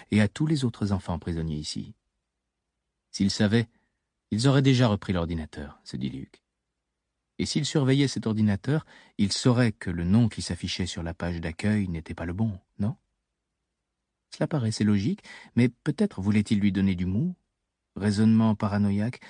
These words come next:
mais la situation s'y prêtait. Quand Gladys rouvrit la porte, il était assis sur le lit et il enfilait ses baskets. « Bravo ! » s'exclama-t-elle comme si Luc était un enfant de trois ans qui avait réussi à s'habiller seul pour la première fois.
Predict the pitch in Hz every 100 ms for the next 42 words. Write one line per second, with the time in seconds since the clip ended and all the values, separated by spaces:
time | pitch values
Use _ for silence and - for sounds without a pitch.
0 | - 98 95 101 - 90 - 87 - -
1 | 78 - 76 87 _ _ _ _ _ _
2 | _ _ _ _ _ _ 110 127 151 180
3 | - 123 117 98 - 95 - _ _ _
4 | _ _ 110 135 147 143 - 117 104 98
5 | 87 104 - _ _ - 110 113 107 104
6 | 95 - 80 78 - 73 _ _ _ _
7 | _ _ _ _ 113 117 135 131 359 370
8 | 101 - _ _ _ - 110 - 104 95
9 | - 104 90 - 90 - 87 92 87 90
10 | 85 82 80 78 - 85 - - 80 90
11 | 87 - 90 90 95 95 - 95 - 87
12 | 90 87 - 92 87 95 92 - 101 101
13 | 90 - -